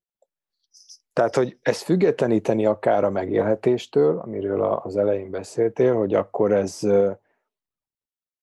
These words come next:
kiégve lehet az ember úgy is, hogy, ö, hogy nem a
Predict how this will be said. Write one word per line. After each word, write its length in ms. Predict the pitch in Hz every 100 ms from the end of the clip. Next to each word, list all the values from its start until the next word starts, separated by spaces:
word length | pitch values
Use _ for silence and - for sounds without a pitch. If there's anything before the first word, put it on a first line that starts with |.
| _
kiégve 560 | - 143 127 117 110 110
lehet 340 | 123 117 110
az 120 | 107 113
ember 300 | 104 104 101
úgy 260 | 107 104
is, 420 | - 110 - - _
hogy, 520 | - 104 101 98 98
ö, 320 | 98 101 104 - _ _ _ _ _ _ _ -
hogy 200 | 113 98
nem 300 | 101 98 101
a 500 | 101 101 101 -